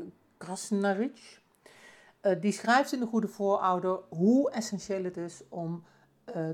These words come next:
te kunnen lange termijn denken. Het is niet heel goed Nederlands, klinkt het, maar, ehm, dus het gaat om het lange termijn denken, dat je op een bepaalde manier, eh,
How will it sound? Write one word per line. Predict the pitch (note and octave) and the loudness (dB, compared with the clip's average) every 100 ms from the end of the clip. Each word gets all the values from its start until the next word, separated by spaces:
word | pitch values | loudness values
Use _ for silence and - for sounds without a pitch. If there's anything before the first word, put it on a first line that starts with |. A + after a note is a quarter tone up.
| D#3+ | -8
te | E3+ | -8
kunnen | - G#3 F#3 | 0 2 2
lange | F3 G#3+ F#3+ | 2 2 0
termijn | F#3 E3+ F3+ F3 D#3+ | -2 0 0 0 -2
denken. | C#3 B2 A2+ A2 - _ _ _ | -4 -6 -10 -14 -20 _ _ _
Het | |
is | - | -14
niet | F#3 F3+ | -10 -8
heel | F3+ F3+ | -8 -8
goed | F#3+ F#3+ | -8 -6
Nederlands, | F3+ F3+ F3 G3 - | -6 -4 -4 -6 -8
klinkt | G3+ F#3 F#3 | -8 -6 -6
het, | A#3 G#3+ | -8 -6
maar, | E3 D#3+ D#3+ _ _ _ _ | -6 -6 -8 _ _ _ _
ehm, | G#3+ F3 F3 E3+ E3+ E3+ - - | -2 0 0 0 -2 -6 -12 -14
dus | - G3+ | -4 -2
het | G3+ | 0
gaat | - A#3 C4 | 4 4 4
om | G#3+ | 2
het | G3+ G3+ - | 2 0 -6
lange | F3+ G3+ B3 | 6 6 6
termijn | B3 F#3 G3 A3 | 2 0 2 2
denken, | G3 D#3+ D#3 | 2 -2 -6
dat | D3+ | -6
je | - | -8
op | - | -8
een | E3+ | -6
bepaalde | D#3+ - F#3+ G#3+ G#3+ | -4 4 6 6 4
manier, | G3+ G3 G3 F#3+ F#3+ F#3+ | 0 -2 -2 -2 -4 -6
eh, | - E3 D#3+ | -8 -6 -6